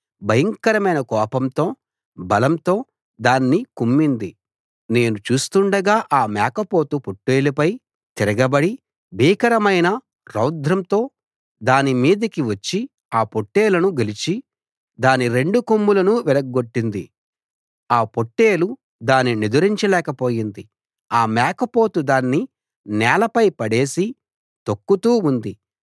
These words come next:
దాని బలాన్ని అదుపు చేసే ఆ పొట్టేలును తప్పించడం ఎవరి వల్లా కాలేదు.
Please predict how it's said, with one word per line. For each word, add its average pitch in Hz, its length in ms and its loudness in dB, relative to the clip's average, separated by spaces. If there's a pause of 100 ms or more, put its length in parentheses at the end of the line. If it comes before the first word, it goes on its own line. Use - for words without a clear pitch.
(140)
దాని 123 320 2
బలాన్ని 147 580 2
అదుపు 165 300 0 (100)
చేసే 175 420 0
ఆ 131 120 0
పొట్టేలును 143 800 -2 (400)
తప్పించడం 185 720 -2
ఎవరి 110 280 0
వల్లా 143 320 2
కాలేదు. 135 580 -2